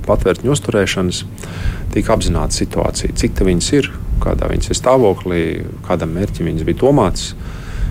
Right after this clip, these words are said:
Nu, un tad, ā, atsevišķas lietas mūs pat pašas pārsteidza, jo mēs vēl no padomu laikiem atceramies visādas bukletes par to, ka, nu, ja, nu, ja nu kas, tad, ā, skrien uz patvērtni, tad tur gāzmaskas un viss kaut kas. Un,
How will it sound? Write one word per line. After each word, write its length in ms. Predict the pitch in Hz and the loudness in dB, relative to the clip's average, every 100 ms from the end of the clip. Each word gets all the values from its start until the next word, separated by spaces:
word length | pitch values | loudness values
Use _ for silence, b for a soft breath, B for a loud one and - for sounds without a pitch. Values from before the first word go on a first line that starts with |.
| B - | B 0
Nu, 220 | 85 107 | 2 2
un 60 | 120 | 2
tad, 240 | 117 - - | 2 -2 0
ā, 220 | 98 90 85 80 - - 90 80 73 90 | 2 4 2 0 -4 -4 -4 -6 -4 -2
atsevišķas 440 | 117 113 92 98 - 127 | 0 2 0 0 2 4
lietas 300 | 120 - - | 4 2 -2
mūs 140 | 90 | -4
pat 140 | - - | -4 -2
pašas 300 | 90 90 - | -2 -2 -4
pārsteidza, 680 | 92 85 85 - 85 - - - 92 87 85 | -2 -2 -2 -2 -4 -6 -8 -6 -4 0 0
jo 140 | 85 87 | 0 0
mēs 300 | 85 90 90 - 90 | 0 -2 -2 -4 -2
vēl 220 | 85 80 | 0 0
no 80 | 85 - | -2 -4
padomu 320 | - 95 90 | -2 0 2
laikiem 300 | 101 - 90 | 2 2 0
atceramies 560 | 87 98 87 85 85 - | 0 -2 -2 -2 -2 -2
visādas 320 | 85 101 98 92 | -2 -2 0 0
bukletes 380 | 117 - 92 - | 0 0 -4 -4
par 140 | 98 | -2
to, 140 | - 113 | 0 0
ka, 160 | - 90 | 0 -4
nu, 80 | 92 90 | -2 -2
ja, 100 | 85 | -2
nu, 220 | 90 87 | -4 -2
ja 220 | 92 98 92 | 2 4 4
nu 80 | |
kas, 300 | 82 120 123 - | 2 0 0 -2
tad, 240 | 90 87 | -6 -4
ā, 220 | 90 85 | -4 0
skrien 540 | - - - 107 110 95 92 | 0 0 -2 2 2 2 -2
uz 140 | - | -4
patvērtni, 640 | - 117 - 101 92 92 90 90 | 0 0 2 -2 0 -2 -2 -2
tad 160 | 90 - | -4 -2
tur 160 | 92 82 | 0 2
gāzmaskas 680 | 95 107 95 85 - 92 - | 4 4 0 -6 -6 -6 -6
un 100 | 90 | -6
viss 160 | 90 - | -6 -4
kaut 160 | - - | -4 0
kas. 180 | 117 117 | 0 0
Un, 60 | 90 | -2